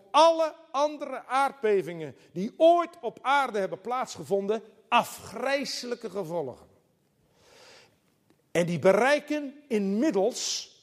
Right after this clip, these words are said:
de hele wereld. Het is een voorteken van iets wat zal gebeuren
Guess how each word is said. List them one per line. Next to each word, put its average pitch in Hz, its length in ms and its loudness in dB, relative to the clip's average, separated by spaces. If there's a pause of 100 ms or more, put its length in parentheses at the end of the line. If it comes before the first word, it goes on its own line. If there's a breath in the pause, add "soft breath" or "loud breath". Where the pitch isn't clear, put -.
(160)
de 156 120 2
hele 247 420 4
wereld. 156 680 -4 (3000 soft breath)
Het 135 160 -6
is 214 100 2
een 208 100 2
voorteken 311 920 2
van 220 280 -6
iets - 260 -8
wat 240 180 -4
zal 233 180 2
gebeuren 277 680 -4